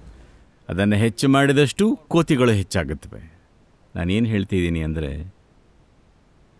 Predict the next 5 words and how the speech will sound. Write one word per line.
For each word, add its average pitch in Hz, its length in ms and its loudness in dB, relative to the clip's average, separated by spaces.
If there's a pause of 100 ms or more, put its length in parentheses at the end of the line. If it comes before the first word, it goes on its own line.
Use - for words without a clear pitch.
(220)
ಮನಸ್ಸಿನ 156 460 2
ಮೂಲಭೂತ 143 540 2
ಸ್ವಭಾವವನ್ನು 127 720 2
ಅರ್ಥ 101 340 2
ಮಾಡ್ಕೊಳ್ದೆ 101 800 2